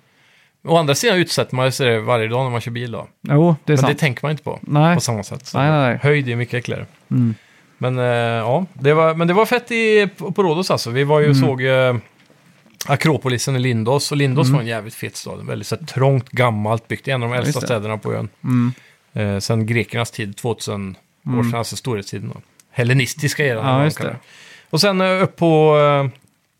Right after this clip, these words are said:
Speaker 1: eh, i Rhodos stad där då, som också är jättegammal.
Speaker 2: Mm.
Speaker 1: Där har de ju en Gamla stan som är inmurad som en, med en ringmur typ.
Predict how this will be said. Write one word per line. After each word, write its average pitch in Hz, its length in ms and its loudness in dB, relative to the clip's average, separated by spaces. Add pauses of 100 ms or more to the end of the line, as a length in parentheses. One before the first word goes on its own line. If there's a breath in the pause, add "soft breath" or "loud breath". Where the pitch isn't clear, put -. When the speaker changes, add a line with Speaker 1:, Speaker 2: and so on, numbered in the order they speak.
(520)
Speaker 1:
eh, 147 60 2
i 143 60 4
Rhodos 127 340 0
stad 143 360 2
där 120 140 2
då, 107 160 -6 (180)
som 131 160 -4
också 123 240 -6
är 139 60 0
jättegammal. 107 520 -6 (260 soft breath)
Speaker 2:
Mm. 123 360 0
Speaker 1:
Där 139 120 4
har 135 100 6
de 117 140 2
ju 117 80 2
en 110 160 -2
Gamla 117 320 2
stan 139 340 2
som 123 140 -4
är 123 120 -2
inmurad 123 540 0
som 123 260 0
en, 117 280 -4
med 120 100 -4
en 117 60 -2
ringmur 127 340 -2
typ. - 180 -10